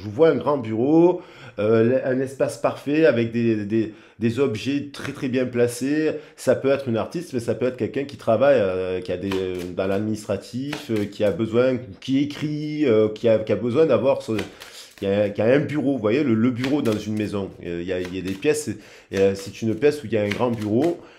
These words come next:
Et ce grand bureau, bon, c'est un peu, euh, la pièce dans laquelle il faut pas rentrer, quoi. Euh, c'est son lieu, euh, voilà. Il y a un lieu où on peut pas rentrer, sinon ça fait crise d'hystérie. Euh, on va regarder le, une carte pour compléter le tirage. Qu'est-ce qui s'est passé ? Voyez,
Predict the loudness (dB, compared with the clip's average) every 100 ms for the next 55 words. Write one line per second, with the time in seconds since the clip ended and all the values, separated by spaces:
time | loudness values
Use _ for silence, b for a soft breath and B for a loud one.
0 | B -4 -2 -2 -2 0 0 0 0 4
1 | 6 4 2 0 0 0 0 -2 0 4
2 | 6 6 4 2 0 2 -2 0 -2 -2
3 | -6 -2 -2 0 -4 -6 -6 -8 -8 b
4 | b b _ -8 -8 -8 -8 -4 -2 0
5 | 0 2 2 4 2 0 -2 -2 -2 -2
6 | -4 -10 -10 -6 -4 -2 0 0 -2 -4
7 | 0 2 2 0 -2 -2 -2 -4 -6 -8
8 | -8 -10 -10 -8 -6 -6 -8 -10 -10 -10
9 | -16 B B B B B -8 -4 0 0
10 | -2 -2 -2 -2 -4 -4 -4 -4 -4 -4
11 | -4 -6 -6 -6 -4 -4 -2 -4 -4 -4
12 | -6 -6 -8 -10 -10 -8 -8 -8 -10 -12
13 | -10 -10 -10 -10 -8 -8 -8 -14 B B
14 | B -2 -2 -4 -6 -4 -4 -4 -6 0
15 | 2 2